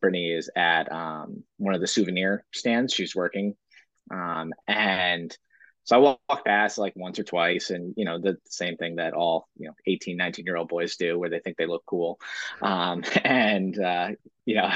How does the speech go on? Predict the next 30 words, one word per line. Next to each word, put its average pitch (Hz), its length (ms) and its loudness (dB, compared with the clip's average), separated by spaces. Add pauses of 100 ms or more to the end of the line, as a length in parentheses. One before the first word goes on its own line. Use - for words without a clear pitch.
(260)
<laughs> - 300 -12
come 143 160 4
to 131 60 4
find 113 260 4
out, 104 160 2
she's 104 160 -4
like, 95 180 -2
"Oh, 98 120 0
that 98 160 0
guy's 92 200 0
gonna 85 200 -10
come 78 160 -10
up 78 140 -6
to - 80 -8
me." 76 260 -10
<laughs> - 40 -20
That, 120 240 4
that's 120 220 4
like, 120 160 6
what, 135 220 8
that's 135 320 6
the 123 260 0
thought 107 220 4
she 101 180 -4
had. 90 260 -2 (480)
Um, 90 420 -2
but 101 240 6
so, 104 240 6
you 110 120 0
know, 92 160 0